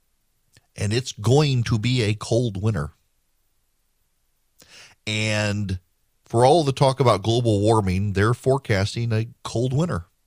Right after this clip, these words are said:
And natural gas prices are going up in Europe. They're banning people from taking hot showers. Hot water heaters. You gotta boil your water if you want a warm bath because you're not gonna be able to have one coming out of the faucet.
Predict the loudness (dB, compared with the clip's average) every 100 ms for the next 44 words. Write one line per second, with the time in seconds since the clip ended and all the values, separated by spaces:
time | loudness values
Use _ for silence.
0 | _ _ _ _ _ _ _ _ _ _
1 | _ _ _ _ -20 -20 _ -6 -4 -2
2 | -2 -6 _ _ -2 0 0 0 2 0
3 | -4 0 0 0 -4 -4 -6 -4 -2 2
4 | 2 2 2 -2 -2 -4 0 2 2 0
5 | -8 -20 _ _ 0 2 2 0 -2 0
6 | 0 0 -2 0 -2 -2 -4 -2 -2 -2
7 | 0 0 -2 -2 0 2 0 -2 -10 -14
8 | _ _ _ _ _ _ _ _ _ _
9 | -20 -10 -2 0 2 4 2 0 -2 -2
10 | 0 0 4 4 6 4 4 4 4 4
11 | 2 2 2 2 2 2 4 4 4 2
12 | 2 0 -4 -4 0 0 -2 -4 -4 -2
13 | -2 -4 -4 -2 -2 0 0 0 0 -2
14 | -2 -2 0 0 0 0 -2 -2 -4